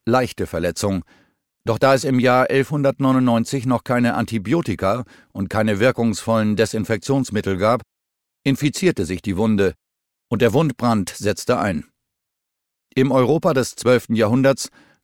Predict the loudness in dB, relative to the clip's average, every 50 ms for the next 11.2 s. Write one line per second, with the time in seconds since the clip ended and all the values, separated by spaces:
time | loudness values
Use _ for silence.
0 | -4 0 0 0 0 -2 -2 0 0 0 2 2 0 0 2 2 2 0 0 -2
1 | -2 -4 -6 -4 -2 0 0 0 -2 -4 -6 -4 -2 0 0 0 0 -2 -2 -4
2 | -4 -2 -2 -2 -2 -2 -2 -6 -6 -2 -2 -2 -2 -2 -4 -6 -6 -8 _ _
3 | _ _ _ _ _ _ _ _ _ _ -6 0 0 0 0 2 0 2 2 0
4 | 0 0 -2 -4 -2 -2 -4 -4 -4 -4 -4 -2 -2 0 0 0 0 -2 -4 -4
5 | -4 -8 -6 0 0 0 0 0 -2 -2 -2 -2 -4 -4 -2 -2 0 0 0 -2
6 | -4 -6 -8 -6 -4 -4 -2 0 0 0 0 -2 -4 -8 -12 -14 _ _ _ _
7 | _ _ _ _ _ _ _ _ _ _ _ _ _ _ _ _ _ _ _ -12
8 | -4 -4 -4 0 0 -2 2 2 2 2 2 2 0 0 0 2 0 0 2 0
9 | 0 2 2 0 0 0 0 -2 -2 -2 0 -2 -2 -2 -4 -2 -2 0 0 0
10 | -2 -6 -6 -4 -4 -4 -4 -2 0 0 0 0 0 -2 -2 -2 -2 -4 -4 -4
11 | -6 -8 -10